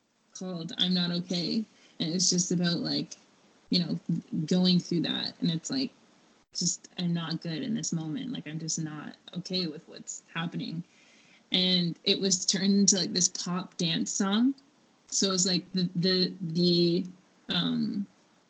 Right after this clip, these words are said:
my intent for the song was completely different than what it got,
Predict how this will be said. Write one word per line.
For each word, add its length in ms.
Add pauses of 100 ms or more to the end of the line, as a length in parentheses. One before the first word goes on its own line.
my 220
intent 600
for 100
the 100
song 380
was 220
completely 500
different 420
than 240
what 160
it 120 (180)
got, 240